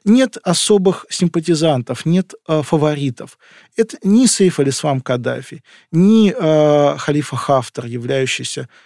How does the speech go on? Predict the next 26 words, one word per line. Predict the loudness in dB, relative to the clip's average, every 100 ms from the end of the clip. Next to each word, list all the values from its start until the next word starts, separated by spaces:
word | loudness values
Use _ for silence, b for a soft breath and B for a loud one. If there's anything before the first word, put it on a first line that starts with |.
| b -10
э, | -8
вспомним, | -8 -2 0 0 -2 b b _
э, | -2 -2 -2
по | -2
паспорту | 0 0 -2 -2 -8 -6
гражданином | -6 -4 -2 -4 -6
Соединённых | -8 -8 -6 -4 -6
Штатов | -8 -10 -10 -12 -10
Америки, | -8 -8 -12 -16 -20 B B B
не | 0 2 4
являются | 2 2 2 2 4 2 0 -4
в | -2
этом | -4 -4 -6
отношении | -6 -6 -4 -2 0 0 -2
пр-, | -6 -12
креатурами, | -4 0 0 0 0 0 0 -2 -6 b b -4
э, | -2 -2
Кремля | -2 0 0 2 0
и |
креатурами | -2 -4 -4 -2 -2 -2
Москвы. | -4 -4 -8 -8 -8 -8 b b
Они, | 0 2
собственно, | 2 0 -2 0 2
ливийские | 2 2 0 -4 -2 -4
политики, | 0 0 0 -2 -4 -4
которые | -6 -6 0 0 2 0